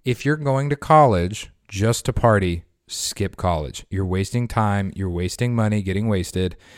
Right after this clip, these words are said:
and your future will be mad about it. Just go ahead and skip it. If you're not sure what you wanna do for work, but you don't really know what to study either, then just go get a job somewhere and explore. You can always go back to college.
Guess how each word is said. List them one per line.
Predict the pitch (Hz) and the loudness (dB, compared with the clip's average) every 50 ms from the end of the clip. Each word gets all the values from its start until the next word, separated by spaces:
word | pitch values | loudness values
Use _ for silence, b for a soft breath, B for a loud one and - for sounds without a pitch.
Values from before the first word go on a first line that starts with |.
| B B B B | B B B B
and | - 101 95 | -8 -6 -4
your | 95 | -6
future | 90 - - 101 95 - - 101 | -6 -6 -4 -4 -4 -2 -4 -4
will | 92 92 92 | -2 -2 -2
be | 90 90 | -2 -2
mad | 90 90 85 87 85 | -2 -2 -4 -4 -4
about | 85 85 80 | -4 -6 -6
it. | 78 - | -6 -4
Just | - 104 101 90 - - - | -2 0 0 0 -2 -8 -6
go | - 101 98 95 | -2 0 2 2
ahead | 92 98 90 | 2 0 -2
and | 90 - | -4 -6
skip | - - - 87 - | -6 -6 -4 -4 -4
it. | 80 73 - _ B B B B B B | -6 -8 -10 _ B B B B B B
If | 110 - - | -10 0 4
you're | 131 135 | 4 4
not | 131 123 123 123 135 143 - | 6 6 6 6 6 6 4
sure | - - 139 139 139 | 2 6 8 8 8
what | 131 127 - | 8 6 4
you | - 123 123 | 4 4 4
wanna | 123 123 123 | 4 4 4
do | 120 120 131 | 2 2 2
for | 123 147 131 | 2 2 2
work, | 117 117 131 139 117 - - - - | 4 4 6 4 4 2 0 -8 -16
but | - 95 104 87 | -8 -6 -6 -4
you | 98 113 | -4 -6
don't | 110 98 98 101 110 85 | -4 -2 -2 -2 0 0
really | 104 117 117 110 | 0 0 0 0
know | 104 104 110 110 110 | 2 2 2 2 2
what | 101 92 90 98 104 - - | 0 0 -2 -2 -2 -2 -4
to | - | -8
study | 104 - - 113 110 110 107 95 - 101 | -10 -4 -4 -2 -2 -2 -2 -4 -2 -4
either, | 104 101 117 131 139 127 - _ _ _ _ _ _ _ _ _ _ _ _ _ | -2 0 2 0 0 0 -4 _ _ _ _ _ _ _ _ _ _ _ _ _
then | - 131 135 135 131 113 - - | 0 2 2 2 0 -4 -6 -6
just | - 127 131 - | -6 -4 -4 0
go | - 120 123 131 | 2 2 2 2
get | 139 139 | 2 0
a | 143 | 0
job | 127 - 123 120 120 120 - | 2 2 2 2 2 0 -2
somewhere | - 117 107 101 101 | -4 -4 -2 -2 -2
and | 73 101 104 | -2 -4 -6
explore. | 98 - - - 113 104 | -6 -8 -6 -4 -2 -2
You | 87 87 87 | -2 -4 -6
can | - 101 92 | -8 -10 -10
always | - - 107 123 139 131 | -4 2 4 4 4 4
go | 120 117 | 2 0
back | 110 117 110 - | 0 -2 -2 -2
to | - | -10
college. | _ - - 107 104 92 71 - - | _ -4 -2 -2 -2 -2 -4 -8 -14